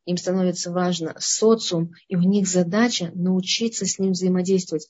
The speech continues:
Вы только представьте, сколько задач дети решают на протяжении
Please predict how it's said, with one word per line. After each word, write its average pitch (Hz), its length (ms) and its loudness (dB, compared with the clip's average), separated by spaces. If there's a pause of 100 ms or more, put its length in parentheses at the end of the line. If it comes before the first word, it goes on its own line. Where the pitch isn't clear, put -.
(260)
Вы 165 80 -2
только 208 280 2
представьте, 226 500 2
сколько 233 440 2
задач 202 540 2
дети 208 360 0
решают 196 560 -2
на 170 100 0
протяжении 170 640 2